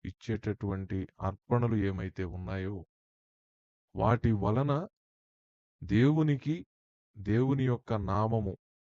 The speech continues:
ఎంతమాత్రము కూడా అపవిత్రపరచబడకుండా ఉండునట్లు, యాజకుడైన అహరోను, లేదంటే అహరోను స్థానంలో ఉన్నవారు ఎవరైనను సరే, వారేం చెయ్యాలంటే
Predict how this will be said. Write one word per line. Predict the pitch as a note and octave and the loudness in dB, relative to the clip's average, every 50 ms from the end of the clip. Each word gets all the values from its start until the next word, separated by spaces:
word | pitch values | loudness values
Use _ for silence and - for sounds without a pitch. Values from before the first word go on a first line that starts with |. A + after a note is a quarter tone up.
| _ - | _ -8
ఎంతమాత్రము | G2 F#2+ G2+ - A#2+ A#2 A#2 B2 C3 B2+ - - C3 B2+ A#2+ B2 A2 - | -6 -6 -4 -2 -2 0 0 0 -2 -2 -2 -4 -4 -2 -2 -4 -6 -6
కూడా | - G2+ G2+ G2 G2 F#2+ E2+ - _ _ _ _ _ _ _ _ _ _ _ _ _ _ _ - | -4 -2 -2 -2 -2 -4 -6 -10 _ _ _ _ _ _ _ _ _ _ _ _ _ _ _ -6
అపవిత్రపరచబడకుండా | F#2 - A2+ A#2 B2+ C#3 - _ - C3 B2+ A#2 A#2+ B2 G#2 - - - A2 F2+ - F2+ G2 G2 - A2 G#2 G#2+ G2+ G#2 G#2+ G#2+ - - - | -2 0 2 4 2 2 0 _ -2 0 0 2 2 2 0 0 0 0 -2 0 0 -2 -2 -2 -4 -4 -6 -2 -2 -2 -2 -2 -4 -6 -6
ఉండునట్లు, | F#2+ G2 G2 G#2 A2 G2+ G2 F#2 - - F#2+ E2+ - - _ _ _ _ _ _ _ _ _ _ _ _ _ _ _ _ _ _ _ _ _ _ _ _ _ _ _ - G#2 | -6 -4 -2 -2 0 0 0 -2 -2 -4 -4 -4 -4 -6 _ _ _ _ _ _ _ _ _ _ _ _ _ _ _ _ _ _ _ _ _ _ _ _ _ _ _ -6 -2
యాజకుడైన | G2 G2 - B2+ C3+ C#3+ - C#3 C3+ C3 B2 A#2+ - - - - | 0 2 2 4 4 2 2 2 2 2 2 0 -2 -4 -4 -4
అహరోను, | - F#2 - G#2+ G#2+ A2+ A2+ A2 G2+ G2+ G#2+ C3 - _ _ _ _ _ _ _ _ _ _ _ _ _ _ _ _ _ _ _ - | -6 -4 0 0 0 2 2 0 0 -2 -4 -6 -8 _ _ _ _ _ _ _ _ _ _ _ _ _ _ _ _ _ _ _ -4
లేదంటే | - G#2+ A2+ A#2 A#2+ A#2+ A#2+ A#2 B2 A#2+ C3 C3 - - - | 0 2 2 4 2 2 0 0 0 0 0 0 -2 -4 -4
అహరోను | F#2+ F#2 G2 A2+ A#2 A#2+ A#2+ A#2+ A2 | -4 -2 0 0 2 2 0 0 -4
స్థానంలో | - - - G#2+ G#2 G#2+ A2 G#2 G#2 G#2 G#2 G2 | -6 -4 -4 -2 -2 -2 -2 -2 -2 -2 0 -2
ఉన్నవారు | F#2+ F#2 A2 G#2+ G2+ - G#2 G2+ G2 | -2 -4 -4 -4 -4 -2 -2 -2 -2
ఎవరైనను | F#2+ F2+ F2+ F2+ E2+ F2 G2+ G2+ G#2 G2+ A2 A2 - - - | -4 -4 -4 -4 -4 -2 -2 -2 -2 -2 -2 -4 -4 -6 -4
సరే, | - F#2 - - - _ _ _ _ _ _ _ _ _ _ _ _ _ _ - | -6 -6 -6 -6 -10 _ _ _ _ _ _ _ _ _ _ _ _ _ _ -4
వారేం | G2 G#2 - F#2+ G#2+ A#2+ C3 C3+ - B2 | 0 2 2 4 4 4 2 2 2 2
చెయ్యాలంటే | A#2+ A2+ G#2+ G#2 G2 G2 G2 G2 G2 G#2+ G#2 F#2 F2 E2+ G2 G#2+ | 4 4 4 4 2 2 0 -2 -2 -2 -2 -2 -2 -4 -8 -12